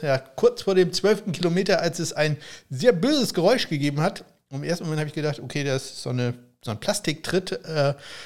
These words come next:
abgebrochen. Aber, äh, nein, wie meine Frau schon richtig festgestellt hat, ähm,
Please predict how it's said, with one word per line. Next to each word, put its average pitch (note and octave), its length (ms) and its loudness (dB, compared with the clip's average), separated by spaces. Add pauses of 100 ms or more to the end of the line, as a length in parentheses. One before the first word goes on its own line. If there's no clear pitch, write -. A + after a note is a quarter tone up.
(200)
abgebrochen. E3 880 2
Aber, E3+ 400 4
äh, E3+ 200 2
nein, F#3+ 420 0
wie F3+ 300 0
meine D#3+ 180 -4
Frau F3+ 140 -4
schon E3 160 -4
richtig E3 260 -4
festgestellt C#3 460 -2
hat, D#3+ 200 0
ähm, D3+ 240 0